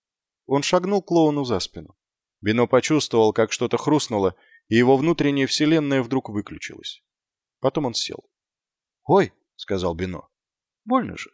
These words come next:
Хотя больно уже не было. Эдуард Муэрто смотрел на него с выражением ужаса на лице.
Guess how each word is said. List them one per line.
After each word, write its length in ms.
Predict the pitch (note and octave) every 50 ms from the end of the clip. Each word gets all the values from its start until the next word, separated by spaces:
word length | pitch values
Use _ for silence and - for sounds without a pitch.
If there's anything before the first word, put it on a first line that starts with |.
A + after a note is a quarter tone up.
| _ _ _ _ _ _ _ _ _ _ _ _ _ _ _ _
Хотя 260 | - D3+ D#3+ - G3+
больно 280 | F#3+ G#3+ G#3 F#3+ F#3
уже 220 | F#3 F3 D3+ E3 D#3+
не 160 | D#3+ D3+ A#2+
было. 300 | F#2 E2+ C#2+ C2 - - _ _ _ _ _ _ _ _ _ _ _ _
Эдуард 420 | - G2+ F#2 A2 A2+ A2+ A2 -
Муэрто 380 | B2+ A#2+ B2 C3 C3+ B2 - A#2
смотрел 480 | G#2 - A#2 A2 A2 - C3+ D#3 D3 C#3
на 80 | B2+
него 200 | A#2+ A#2+ A#2 A2+
с 100 | G#2+ -
выражением 520 | A#2 A#2 A#2 A2+ A2 A#2+ A#2 A#2 A#2 A#2+ -
ужаса 380 | - B2+ A2 F#2 F2+ - - F2+
на 100 | F2+ F#2
лице. 440 | F#2+ G2+ F#2 - - - - -